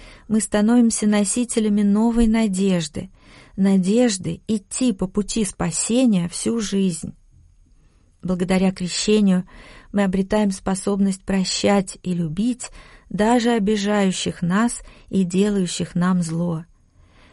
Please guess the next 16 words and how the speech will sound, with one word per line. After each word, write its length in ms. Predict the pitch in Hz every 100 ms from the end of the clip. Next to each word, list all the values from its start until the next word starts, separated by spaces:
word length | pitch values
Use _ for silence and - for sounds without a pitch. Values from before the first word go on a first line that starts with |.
| _ -
Нам 260 | 185 196
также 380 | 196 196 185 185
удаётся 580 | 170 175 190 214 - 190
узнавать 720 | 175 185 180 185 220 196 - - -
в 140 | - -
последних 720 | 190 - 214 233 196 175 -
и 60 | 175
в 120 | 156
бедных 480 | 190 254 202 156 - - - - -
лик 400 | 196 240 247 - _
Иисуса. 880 | 208 214 208 - 180 165 - 165 226 - - - - - - _ _ _ _ - - - -
Обратимся 960 | 185 202 196 - 254 247 - 208 185 - -
к 60 |
катехизису 580 | 190 185 - 214 196 185
католической 680 | - 175 170 185 185 - 165
церкви. 680 | - 175 160 165 - 165